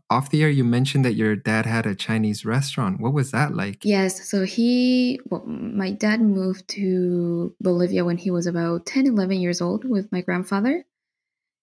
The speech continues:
Speaker 2: And, um, they set up a Chinese restaurant. So they had it for twenty something years.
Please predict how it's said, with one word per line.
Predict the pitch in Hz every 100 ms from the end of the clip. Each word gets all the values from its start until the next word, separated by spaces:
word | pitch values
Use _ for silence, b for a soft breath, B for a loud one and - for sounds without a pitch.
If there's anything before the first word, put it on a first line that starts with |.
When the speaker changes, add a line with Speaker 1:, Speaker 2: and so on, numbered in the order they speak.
| -
Speaker 2:
And, | 208 196 196 190 185 -
um, | 185 185 185 180 180 175 185 202
they | 185 175 175
set | 175 180
up | 170 170
a | 175
Chinese | - 180 170 170 -
restaurant. | 175 - - 180 170 180
So | - 175
they | 175
had | 180 180 180
it | 175
for | - 175 170 170
twenty | - - 185 185 190 190 196 196
something | 202 202 196 208 202
years. | 208 220 254 247